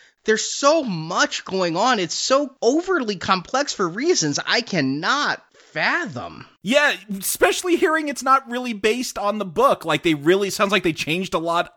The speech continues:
Speaker 2: <laughs> up, so I can't blame the book on this, I guess, or the, whoever adapted it.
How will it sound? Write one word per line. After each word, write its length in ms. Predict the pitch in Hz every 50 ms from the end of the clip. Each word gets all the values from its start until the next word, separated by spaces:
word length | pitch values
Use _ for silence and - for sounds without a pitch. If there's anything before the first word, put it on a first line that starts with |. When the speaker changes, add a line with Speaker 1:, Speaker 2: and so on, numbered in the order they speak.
| 175 -
Speaker 2:
<laughs> 60 | -
up, 300 | 220 - - 196 - -
so 600 | - - 175 175 156 156 156 156 151 147 139 - - - - - -
I 100 | - 165
can't 340 | - - - 208 208 226 -
blame 200 | 240 233 233 220
the 60 | 214
book 240 | 202 233 247 - -
on 140 | 320 320
this, 180 | 330 339 330 -
I 100 | 311 320
guess, 340 | 320 320 320 320 320 - -
or 160 | 185 175 160
the, 220 | 151 - 135 135
whoever 420 | - - 170 165 160 165 170 175 147
adapted 480 | 131 117 143 139 160 202 - 269 247
it. 200 | 262 269 311 -